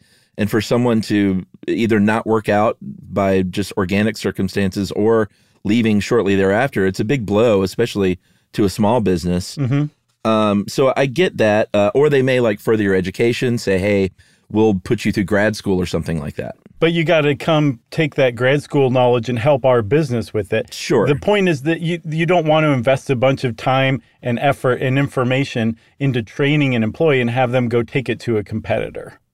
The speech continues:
Speaker 1: Yeah, I get that somewhat.
Speaker 2: There's another one. I'll bet you get this a little less 'cause I do too.
Speaker 1: Yeah.
Speaker 2: Like, I understand it, I just don't agree with it. And that is, um, to keep bases of clients, right? So,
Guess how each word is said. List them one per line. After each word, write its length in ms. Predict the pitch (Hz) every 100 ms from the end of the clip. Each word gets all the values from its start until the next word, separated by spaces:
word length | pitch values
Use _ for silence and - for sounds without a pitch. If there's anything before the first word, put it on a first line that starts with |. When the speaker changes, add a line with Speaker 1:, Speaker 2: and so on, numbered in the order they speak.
| _ -
Speaker 1:
Yeah, 300 | 151 85 -
I 60 | 143
get 200 | 156 180
that 240 | 165 160 _ _
somewhat. 480 | - - 147 143 156 _ _ _
Speaker 2:
There's 220 | - 180 165
another 400 | 180 233 262 185
one. 340 | 151 147 143
I'll 100 | 151 165
bet 280 | 185 147 -
you 220 | - 143 135
get 180 | 139 127
this 200 | 131 -
a 60 |
little 280 | 120 123 113
less 300 | 117 120 -
'cause 200 | - 117
I 120 | 123 120
do 140 | 117
too. 440 | 101 139 120 104 98 110 _
Speaker 1:
Yeah. 280 | 98 92 80
Speaker 2:
Like, 140 | 143 160
I 100 | 160
understand 480 | 160 131 175 170 120
it, 100 | 110
I 60 |
just 200 | 104 113
don't 160 | 120 110
agree 220 | 98 117
with 180 | 110 101
it. 100 | 113
And 120 | 127 143
that 140 | 165
is, 160 | 165 139
um, 240 | 127 120
to 120 | - 123
keep 280 | - 143
bases 400 | 117 135 135 147
of 140 | 120 95
clients, 560 | - 131 131 107 - -
right? 240 | 123 120
So, 380 | - 127 120 104